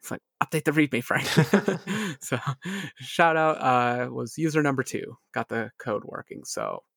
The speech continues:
Speaker 1: it's proven it is possible <laughs> for more than one person. It doesn't work on only my machine.
Speaker 2: Very cool. I definitely wanna try this out. I thought it'd be cool to,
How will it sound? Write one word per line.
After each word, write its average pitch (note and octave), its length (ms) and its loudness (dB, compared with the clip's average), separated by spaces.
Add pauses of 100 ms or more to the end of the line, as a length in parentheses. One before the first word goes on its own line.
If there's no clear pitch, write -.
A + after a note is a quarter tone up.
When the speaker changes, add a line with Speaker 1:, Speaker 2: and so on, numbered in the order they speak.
(120)
Speaker 1:
it's B2+ 180 -4
proven F#3+ 580 2
it C3 140 0
is C#3 240 2
possible B2+ 580 2
<laughs> - 100 -10
for C3+ 260 2
more C#3 260 2
than B2 220 0
one B2 240 -2
person. - 560 -4
It - 80 -18
doesn't D3 260 2
work C3 220 2
on B2 280 -4
only A#2 340 0
my - 200 -8
machine. - 320 -12 (640)
Speaker 2:
Very G2 400 4
cool. E2+ 260 -10
I G2+ 100 -4
definitely A#2 300 0
wanna G#2+ 200 -6
try A2+ 200 -6
this G#2+ 160 -2
out. G#2 160 -2
I F#2 60 -2
thought G#2 160 -2
it'd F#2+ 100 -2
be F#2 100 -6
cool F#2+ 320 0
to, F2 340 0